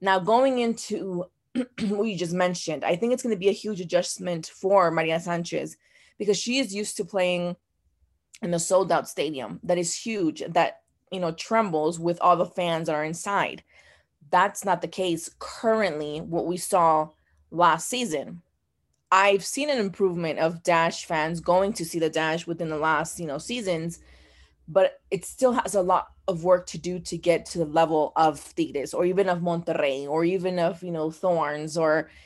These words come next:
you know, different other, other teams in, in the N W S L. And I think with that, she will bring a lot of people into the stand. So that will be something positive.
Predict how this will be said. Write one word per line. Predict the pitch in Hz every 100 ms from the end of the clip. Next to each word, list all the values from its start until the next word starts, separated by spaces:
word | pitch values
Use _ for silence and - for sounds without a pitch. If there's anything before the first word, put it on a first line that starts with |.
| _
you | -
know, | 185
different | 175 202 208 156
other, | 170 170 - _ _ 185
other | 208
teams | 190 202 175
in, | 170 165 165 -
in | 175
the | 170
N | 165
W | 165 151
S | 156 -
L. | 143 135 170 _
And | 196 196
I | 185
think | - 269 -
with | 190 -
that, | 180 165 147 - _ _ _ _
she | - -
will | 233 226 294
bring | 220 196
a | 165
lot | 156
of | 156
people | 196 175 165 156 -
into | 208 220
the | 160
stand. | - 151 107 156
So | 165 190 170 165 - - -
that | 196 220
will | 196
be | 202
something | 196 170 165
positive. | 180 147 139 - 151